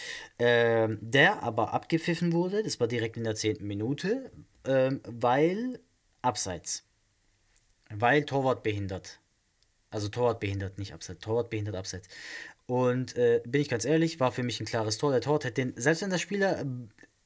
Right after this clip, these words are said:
unsichtbar gewesen wäre, hätte er den niemals gehalten. Ich weiß gar nicht, warum er in so einer Szene dann das Tor,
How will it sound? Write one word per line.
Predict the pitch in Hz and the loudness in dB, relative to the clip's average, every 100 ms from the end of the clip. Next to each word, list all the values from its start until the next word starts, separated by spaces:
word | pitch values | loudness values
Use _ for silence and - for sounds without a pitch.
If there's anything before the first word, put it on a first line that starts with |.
| - - - | -20 -10 -2
unsichtbar | 208 175 - 120 | 0 0 2 2
gewesen | 113 117 113 117 | 2 0 -2 -2
wäre, | 131 185 | -2 -2
hätte | 123 120 127 | -4 0 2
er | |
den | 120 120 | 2 2
niemals | 160 156 123 - | 2 2 0 -2
gehalten. | 113 110 131 - 139 - | -2 -2 -2 -4 -12 -12
Ich | 110 - | -12 -4
weiß | 127 143 - - | 0 0 -2 0
gar | 131 | 2
nicht, | 156 123 | 2 0
warum | 131 127 131 | -2 0 -2
er | |
in | 123 | -2
so | 123 | 0
einer | 147 131 | 0 0
Szene | - 139 | -2 -2
dann | 127 120 | -2 -4
das | 117 | -6
Tor, | - 139 | -6 -6